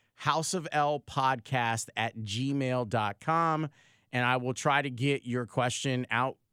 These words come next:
on the next podcast, and we can talk about some of the cool stuff that has already happened on the podcast, and maybe you can even make some suggestions on different people that you would like to hear on the podcast in the future. Our show this week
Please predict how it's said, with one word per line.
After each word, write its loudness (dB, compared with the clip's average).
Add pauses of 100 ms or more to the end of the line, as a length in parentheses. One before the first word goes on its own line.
(420)
on 0 (220)
the 0
next 0
podcast, 0
and -6
we -4
can -8
talk -2
about -2
some -4
of -2
the -2
cool -6
stuff -2
that -2
has -2
already -2
happened -2 (500)
on 0
the -2
podcast, 0
and 0
maybe 0
you -4
can -2
even 0
make 0
some -2
suggestions 0
on 0 (420)
different 0
people -2
that 0
you -4
would -2
like 0
to -6
hear 0
on 0
the -4
podcast 0
in -4
the -2
future. -6 (1120)
Our 4
show 2
this -2
week -4